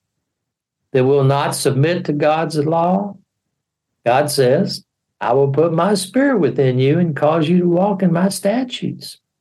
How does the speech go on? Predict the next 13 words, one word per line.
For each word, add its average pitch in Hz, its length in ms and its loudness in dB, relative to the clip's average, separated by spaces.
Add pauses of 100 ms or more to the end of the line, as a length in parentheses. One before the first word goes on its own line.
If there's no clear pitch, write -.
(380)
Ezekiel 156 540 0
thirty-six 175 680 0
twenty-seven. 208 880 -2 (1800)
And 208 140 2
then 277 180 4
we 226 140 2
can 139 240 2
ask 143 440 0
the 151 80 -4
question, 185 420 0
are 151 140 2
there 135 160 2
men 156 720 0